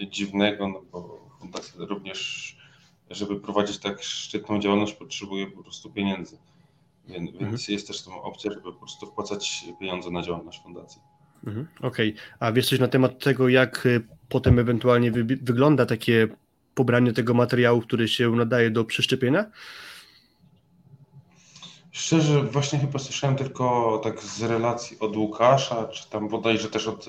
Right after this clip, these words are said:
Speaker 1: znajomych, że to się bodajże z Mostka pobiera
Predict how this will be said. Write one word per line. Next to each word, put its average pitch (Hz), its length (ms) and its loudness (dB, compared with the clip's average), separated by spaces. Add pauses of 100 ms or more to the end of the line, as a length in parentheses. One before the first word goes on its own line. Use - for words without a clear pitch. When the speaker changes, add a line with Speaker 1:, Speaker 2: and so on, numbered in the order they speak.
Speaker 1:
znajomych, 107 680 0
że 95 140 -14 (420)
to 107 60 -16
się - 140 -10
bodajże 98 340 -2
z 98 80 -8
Mostka 117 400 -2
pobiera 101 560 -2